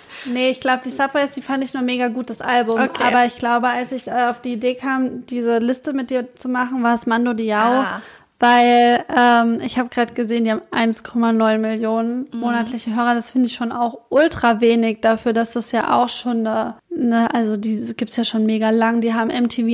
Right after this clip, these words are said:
Speaker 1: Unplugged gemacht und was weiß ich. Aber die hab ich zum Beispiel bei Rock am Ring auch mal gesehen. Äh, oh, keine Ahnung, um sechzehn, siebzehn Uhr. Und es war mega. Ich fand, das war
Speaker 2: Ja.
Speaker 1: so ein gutes Konzert. Und ich hab, glaub ich, drei oder vier Alben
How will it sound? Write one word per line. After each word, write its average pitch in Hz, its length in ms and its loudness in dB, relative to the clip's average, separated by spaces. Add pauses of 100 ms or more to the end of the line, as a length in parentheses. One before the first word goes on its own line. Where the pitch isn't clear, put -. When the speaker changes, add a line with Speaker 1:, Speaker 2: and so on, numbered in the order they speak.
(140)
Speaker 1:
Unplugged 240 500 -2
gemacht 233 380 -2
und 240 100 -2
was 226 220 -2
weiß 226 160 -2
ich. 247 240 -2 (280)
Aber 240 180 4
die 233 160 2
hab 262 100 2
ich 247 140 -2
zum 233 200 -2
Beispiel 233 380 2
bei 220 160 2
Rock 226 240 -2
am 226 140 -2
Ring 233 240 -2
auch 226 160 -2
mal 220 200 2
gesehen. 214 460 0 (240)
Äh, 208 220 0 (160)
oh, 220 120 -6
keine 220 280 -2
Ahnung, 226 220 -2
um 220 60 0
sechzehn, 220 440 -4
siebzehn 220 440 -4
Uhr. 240 340 2 (340)
Und 233 160 -2
es 220 160 -4
war 226 120 2
mega. 220 640 2
Ich 226 100 -10
fand, 240 180 -2
das 233 160 -8
war 240 100 2
Speaker 2:
Ja. 220 200 -4
Speaker 1:
so 277 260 4
ein 247 300 -2
gutes 269 320 -4
Konzert. 233 680 0
Und 247 160 -6
ich 240 140 -6
hab, 240 240 -2
glaub 240 240 2
ich, 233 100 -6
drei 254 280 0
oder 269 140 0
vier 262 320 -4
Alben 277 480 0